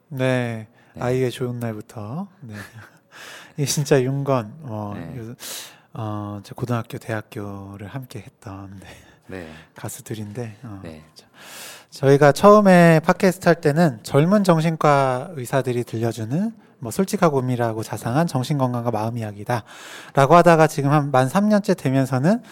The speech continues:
Speaker 1: 어느 순간부터 이제 젊은이라는 말을
Speaker 2: 뺐죠.
Speaker 1: 예,
Speaker 2: 네.
Speaker 1: 얘기를 안 하고 있어요.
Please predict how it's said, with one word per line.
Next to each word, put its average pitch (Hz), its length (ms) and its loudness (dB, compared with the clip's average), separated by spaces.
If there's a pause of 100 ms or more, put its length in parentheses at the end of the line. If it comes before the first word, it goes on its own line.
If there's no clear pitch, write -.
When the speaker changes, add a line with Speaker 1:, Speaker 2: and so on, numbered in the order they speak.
(200)
Speaker 1:
어느 156 220 4
순간부터 160 680 2
이제 123 140 0
젊은이라는 135 880 2
말을 117 420 -2 (320)
Speaker 2:
뺐죠. 147 380 -4
Speaker 1:
예, 117 400 -2 (140)
Speaker 2:
네. 90 160 -6
Speaker 1:
얘기를 127 200 2
안 123 120 0
하고 147 160 2
있어요. 107 400 -10